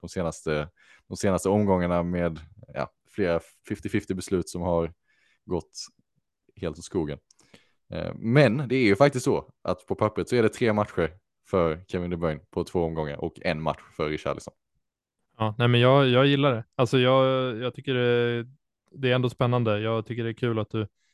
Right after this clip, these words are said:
Speaker 2: eh, kör lite aggressivt. Det brukar du kanske inte göra alla gånger. Så att, eh, det
Speaker 1: <laughs> Nej, men är det någon gång jag vill göra det så är det ju kring dubbelomgångar faktiskt. Det
Speaker 2: Mm.
Speaker 1: brukar vara min filosofi.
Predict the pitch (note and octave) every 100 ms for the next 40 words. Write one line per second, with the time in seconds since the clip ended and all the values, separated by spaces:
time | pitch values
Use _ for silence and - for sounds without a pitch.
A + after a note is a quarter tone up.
0 | _ _ _ - B2 A2+ A2 C#3+ D#3+ D3
1 | B2 G#2 G#2 F#2 A2 B2 C3 C3 B2 A#2
2 | A2 G2 G2 G2 G2+ G2 G2 G2+ A2 -
3 | - G#2+ G#2 G2 _ - - - A#2 A2+
4 | A2+ A2+ A2 G#2+ G#2 A#2 C3+ C#3 D3 D3+
5 | B2 D#3+ D#3 D3 C3+ B2+ C3 A2 - A#2+
6 | A2 A#2 A#2 A#2 F2 D#2 D#2 E2+ G2 E2+
7 | - _ A2+ A2 A2+ A2 G2 F#2+ E2 E2+
8 | - -